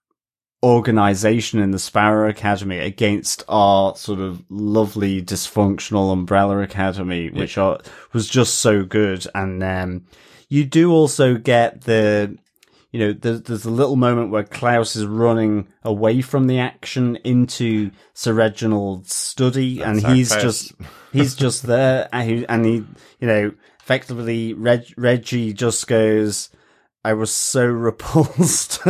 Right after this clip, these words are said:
Speaker 1: you know, by, by you back in Texas that
Speaker 2: Mm-hmm.
Speaker 1: he just decided to adopt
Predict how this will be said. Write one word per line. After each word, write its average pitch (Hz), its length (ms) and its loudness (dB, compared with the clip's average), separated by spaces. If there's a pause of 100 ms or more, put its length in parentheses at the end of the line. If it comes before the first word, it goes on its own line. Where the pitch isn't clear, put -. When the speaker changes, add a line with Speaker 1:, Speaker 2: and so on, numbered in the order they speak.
(100)
Speaker 1:
you 156 200 0
know, 127 320 4
by, 113 420 2 (320)
by 117 200 4
you 113 220 -2
back 127 380 -4
in 113 140 0
Texas 117 720 -2
that 110 220 2
Speaker 2:
Mm-hmm. 85 100 -6
Speaker 1:
he 110 100 -4
just 110 260 -4
decided 107 520 0
to 110 140 -6
adopt 104 580 -2